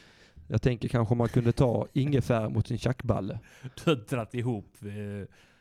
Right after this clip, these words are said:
Speaker 2: hundratals knarkare här.
Speaker 1: Ja, det är ungefär det som har hänt. <laughs> Ja, för förutom en person som undrar vad det är för jävla idiot.
Speaker 2: Ja.
Speaker 1: <laughs> Tänk att vara den enda som inte är en knarkare i ett rum fullt med knarkare.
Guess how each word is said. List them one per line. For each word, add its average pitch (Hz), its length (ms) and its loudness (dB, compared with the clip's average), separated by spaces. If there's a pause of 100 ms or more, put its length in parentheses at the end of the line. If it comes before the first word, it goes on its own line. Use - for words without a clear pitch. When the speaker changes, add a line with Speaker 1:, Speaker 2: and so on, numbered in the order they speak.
(180)
Speaker 2:
hundratals 113 760 -6
knarkare 113 600 -6
här. 104 460 -8
Speaker 1:
Ja, 139 180 2
det 139 100 2
är 139 40 4
ungefär 123 360 0
det 131 160 0
som 110 120 -8
har 135 80 -2
hänt. - 320 0
<laughs> 151 60 6 (1300)
Ja, - 180 -8
för 156 100 4
förutom 170 420 2
en 117 240 2
person 120 380 0
som 139 160 -4
undrar 127 180 4
vad 107 120 0
det - 40 0
är - 60 2
för - 100 -4
jävla 120 320 0
idiot. 131 580 0 (160)
Speaker 2:
Ja. 107 220 -2 (180)
Speaker 1:
<laughs> - 200 -18
Tänk 185 220 2
att 185 60 2
vara 180 140 2
den 147 120 -4
enda 160 440 -2
som 131 160 -2
inte 143 220 -2
är - 40 -2
en 104 80 -6
knarkare 101 440 -2
i - 20 -2
ett - 100 -6
rum 117 180 0
fullt - 220 -14
med 113 100 -10
knarkare. 95 440 -10